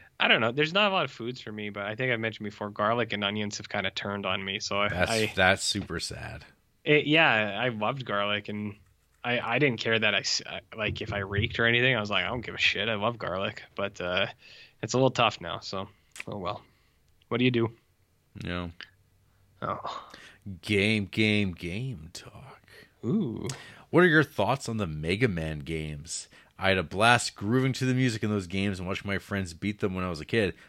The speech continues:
Speaker 2: but I got the remastered collection of them a few years ago for PlayStation, and damn, they are hard.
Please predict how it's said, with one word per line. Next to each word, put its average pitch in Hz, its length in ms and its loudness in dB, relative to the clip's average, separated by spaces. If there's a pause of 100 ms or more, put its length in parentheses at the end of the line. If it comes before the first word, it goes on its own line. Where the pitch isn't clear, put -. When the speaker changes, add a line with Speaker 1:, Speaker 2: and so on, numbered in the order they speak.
Speaker 2:
but - 80 -6
I 90 60 0
got 110 180 2
the 101 80 -4
remastered 101 600 -2
collection 117 280 -2
of 104 60 -2
them 95 120 -4
a 82 40 -6
few 104 180 -6
years 98 220 -4
ago 113 180 -2
for 85 280 -6
PlayStation, 101 600 -4
and 76 180 -10
damn, 95 320 0
they 80 140 0
are 80 160 2
hard. 80 360 0